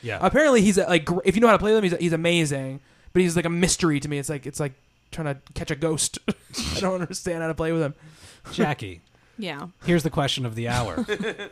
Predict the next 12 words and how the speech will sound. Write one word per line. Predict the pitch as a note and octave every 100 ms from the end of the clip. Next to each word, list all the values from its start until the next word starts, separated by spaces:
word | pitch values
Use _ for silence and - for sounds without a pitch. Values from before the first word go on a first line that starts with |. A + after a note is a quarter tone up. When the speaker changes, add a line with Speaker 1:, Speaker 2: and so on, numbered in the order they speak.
| - -
Speaker 3:
Yes. | - - - - _ _
Speaker 1:
Does | E3+ D3+ -
any | E3+ A3+ G#3 C#3
of | C3+
this, | A2+ F2 - - -
any, | F3 A3+ A#3
anything | - B3 C4 A#3
at | E3 _
all, | - F#3+ E3+ G2+ G2+
even | G3 A3+ B3+ B3 F3
the | D#3 D#3+
opportunity | E3 F3+ E3 - G3+ G3+ A#2+ G2 G2